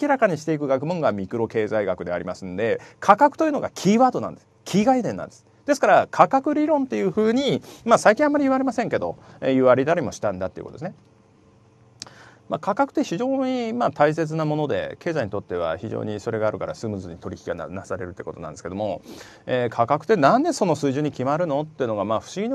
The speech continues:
思うことがありますよね。それを、まあ、論理的にね、積み上げて明らかにしていく学問ですね。まあ、例えばですね、まあ、し-、あのー、まあ、コロナウイルスっていうのが、まあ、あー、今ちょっと私二月に収録してるもんですから、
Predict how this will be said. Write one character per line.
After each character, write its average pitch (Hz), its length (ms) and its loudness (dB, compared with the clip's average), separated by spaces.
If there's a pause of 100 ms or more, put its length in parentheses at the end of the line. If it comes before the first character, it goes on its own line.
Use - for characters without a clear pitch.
(140)
思 277 300 -4
う 254 60 -6
こ 127 100 -6
と 104 100 -2
が 92 120 0
あ 92 40 0
り 101 60 -4
ま 117 80 -6
す 117 100 -10
よ 85 60 -6
ね。 92 160 -8
そ - 160 -6
れ 269 80 -2
を、 285 80 -2
ま 254 280 -2
あ、 - 60 -6
論 120 200 -2
理 123 80 -4
的 123 160 -4
に 117 160 -4
ね、 123 240 -6
積 - 160 -10
み 113 180 -2
上 107 80 -2
げ 92 140 -4
て 76 300 -10
明 98 200 -8
ら 90 60 -8
か 90 80 -12
に 82 100 -14
し - 60 -20
て 92 60 -10
い 87 40 -10
く 85 80 -12
学 82 220 -14
問 82 120 -12
で - 60 -20
す - 60 -20
ね。 147 160 -12 (500)
ま 160 160 0
あ、 147 60 2
例 208 140 0
え - 20 -2
ば 185 100 0
で 107 120 0
す - 120 -12
ね、 107 240 -2
ま 107 120 -2
あ、 - 20 -4
し-、 - 280 -12
あ 113 140 -2
の 98 640 -4
ー、 - 20 -4
ま 101 120 -2
あ、 - 20 -12
コ 110 160 -6
ロ 117 80 -2
ナ 117 160 0
ウ 117 100 -2
イ - 20 -4
ル 117 120 -2
ス - 180 -14
っ - 60 -20
て 95 80 -8
い 90 80 -6
う - 20 -8
の 85 140 -12
が、 80 380 -6
ま 104 120 -8
あ、 85 640 -6
あ 73 80 -8
ー、 80 40 -10
今 101 160 -6
ち - 100 -16
ょ - 20 -16
っ - 20 -18
と 95 80 -6
私 95 320 -6
二 104 220 -2
月 135 220 0
に 107 120 -6
収 107 160 -8
録 101 180 -8
し - 60 -18
て 117 80 -6
る 104 60 -6
も 104 100 -6
ん 95 60 -8
で 80 80 -6
す - 100 -14
か 87 80 -8
ら、 76 240 -10